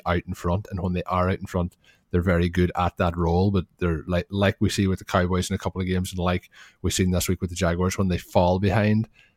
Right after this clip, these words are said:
that is not the formula for them to have success. And I think, uh, that,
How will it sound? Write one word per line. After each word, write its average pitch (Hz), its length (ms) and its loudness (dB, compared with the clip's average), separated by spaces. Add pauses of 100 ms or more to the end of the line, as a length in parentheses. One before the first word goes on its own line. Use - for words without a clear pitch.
(240)
that 87 300 0
is 90 180 -2
not 90 240 0
the - 80 -6
formula 85 460 0
for - 120 -6
them 85 220 0
to - 160 -8
have 85 220 -2
success. 90 460 -2
And 90 160 -2 (360)
I 87 80 -4
think, 95 320 -2
uh, 87 300 0 (320)
that, 92 240 -2